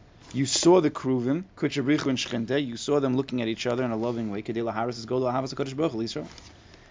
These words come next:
You would see clearly the Ahava that Hashem had for Klal. So they would feel it in the Mikdash.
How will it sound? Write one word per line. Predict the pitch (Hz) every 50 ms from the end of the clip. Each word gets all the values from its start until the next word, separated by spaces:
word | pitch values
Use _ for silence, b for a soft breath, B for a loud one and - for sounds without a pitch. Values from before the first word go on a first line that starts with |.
| B B -
You | 113 123 127
would | 135 143 135
see | - - - - 165 180 185
clearly | - - - 160 151 147 147 143 143 151 170 196 202
the | 180 143 127 127 127 127 -
Ahava | - 120 110 104 104 110 110 117 123 139 135
that | 127
Hashem | 123 120 - 120
had | 113 110 110
for | 113
Klal. | 107 - 95 95 101
So | - 120
they | 110 110 113
would | 110 110
feel | - - - - 151 147 156 160
it | 151 147
in | 131 120
the | 113 107
Mikdash. | 107 - 123 143 - -